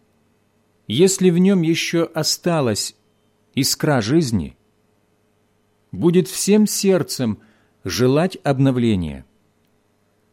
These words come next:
Такое обновление требует той же благодати, которая побуждает нас к обращению.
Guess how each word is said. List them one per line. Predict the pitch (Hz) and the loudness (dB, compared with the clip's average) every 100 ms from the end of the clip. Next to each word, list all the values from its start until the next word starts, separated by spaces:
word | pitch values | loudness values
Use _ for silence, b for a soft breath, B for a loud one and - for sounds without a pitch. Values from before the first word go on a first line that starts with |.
| _ _ _ _ _ _ _ _ _ _ _ _ _ _ _ _ _ _ _ | _ _ _ _ _ _ _ _ _ _ _ _ _ _ _ _ _ _ _
Такое | - 120 220 226 208 | -2 2 4 6 6
обновление | 175 160 170 170 208 208 202 190 | 4 4 2 4 4 6 4 2
требует | - 180 185 180 180 165 - _ _ | 0 2 4 4 2 2 -2 _ _
той | 165 156 | 4 6
же | 107 110 | 4 0
благодати, | 117 120 123 175 208 - 73 - _ _ _ _ _ _ _ | 0 0 2 0 -2 -4 -16 -18 _ _ _ _ _ _ _
которая | 123 117 214 220 214 | -4 2 2 4 4
побуждает | 190 139 120 104 127 151 156 156 | 2 2 0 0 -2 -2 -4 -4
нас | 143 147 - - _ _ _ | -6 -6 -8 -12 _ _ _
к | 127 | -4
обращению. | 120 127 135 - 123 98 73 65 | -2 -2 -2 -2 -4 -4 -6 -14